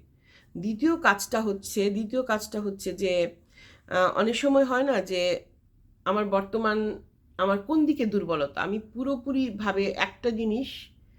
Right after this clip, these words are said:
suddenly আমি করতে পারবো না, one thing at a time, এবং ছোট ছোট গোল সেট করে। আজকে যদি আমি বলি যে না, আমি মানে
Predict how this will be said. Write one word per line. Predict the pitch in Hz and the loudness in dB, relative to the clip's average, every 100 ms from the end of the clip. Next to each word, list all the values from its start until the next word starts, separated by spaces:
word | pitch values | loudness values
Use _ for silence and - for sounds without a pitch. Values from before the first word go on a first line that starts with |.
| _ - _ - - _ _ - - - - _ _ - - - | _ -20 _ -20 -20 _ _ -20 -20 -20 -20 _ _ -20 -12 4
suddenly | 233 240 277 262 | 6 6 4 4
আমি | 220 | 4
করতে | 196 175 170 | 2 -2 -2
পারবো | 160 151 143 143 | -2 0 -2 -6
না, | - - | -10 -8
one | 180 208 254 254 | 0 2 2 -2
thing | 285 233 | -2 0
at | 220 | -2
a | 240 | -4
time, | 240 254 403 | -6 -6 -6
এবং | 208 226 | -4 -4
ছোট | 220 262 240 | -2 -4 -2
ছোট | 269 | -4
গোল | 269 196 214 | -2 2 2
সেট | 214 - 143 - | 2 -4 -8 -10
করে। | - - - - - - - - | -14 -14 -18 -20 -20 -20 -20 -8
আজকে | - 214 269 | -6 -4 -4
যদি | 262 285 | 0 4
আমি | 285 269 | 4 4
বলি | 214 240 254 | 0 0 0
যে | 214 240 220 | 0 2 4
না, | 208 208 214 | 4 6 6
আমি | 208 208 202 196 | 4 0 -2 -2
মানে | 190 190 190 | -2 0 -2